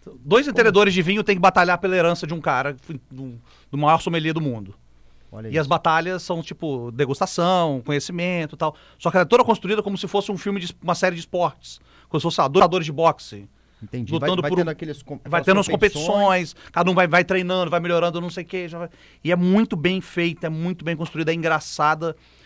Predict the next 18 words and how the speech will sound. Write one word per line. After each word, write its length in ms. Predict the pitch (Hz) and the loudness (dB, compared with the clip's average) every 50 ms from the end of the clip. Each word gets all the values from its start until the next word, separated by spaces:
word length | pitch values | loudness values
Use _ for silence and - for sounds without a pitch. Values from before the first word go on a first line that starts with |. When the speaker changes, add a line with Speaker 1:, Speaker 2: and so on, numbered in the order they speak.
| - - | -8 -4
Speaker 1:
É 80 | 143 | -2
um 80 | 160 165 | 0 2
japonês 460 | 151 175 170 - 175 160 170 190 180 | 2 2 2 2 0 0 0 0 -2
e 40 | 170 | -2
uma 120 | 175 175 | -4 -4
francesa, 560 | 170 - 170 165 - - - 165 170 143 156 156 | -2 -2 -4 -4 -4 -4 -2 -2 -2 0 -2 -4
então 200 | 147 - 165 160 | -4 -4 -4 -2
tem 120 | - 165 | -2 -2
a 60 | 156 | 0
parte 260 | - 165 156 135 - | 0 0 -2 -2 -2
japonesa, 560 | 175 160 - 160 147 139 160 170 147 135 113 - _ _ _ _ _ _ _ - | -4 -4 -2 -2 -4 -2 -4 -4 -6 -6 -10 -12 _ _ _ _ _ _ _ -4
é 100 | 131 165 | 0 0
aquela 280 | 175 - - 170 165 | 0 0 0 -2 -2
coisa 200 | - 175 165 139 | 0 -2 -2 -2
japonesona 560 | 135 156 - - 165 151 151 123 143 151 147 | -2 -2 -2 -2 -2 -2 -2 -2 -2 -2 -2
mais 220 | 135 139 139 131 - | -2 -4 -4 -6 -8
séria, 420 | - - - 151 143 139 135 139 | -8 -4 -2 0 0 0 0 -2
mais 420 | 135 139 139 135 127 - - - | -2 -4 -4 -4 -6 -8 -10 -14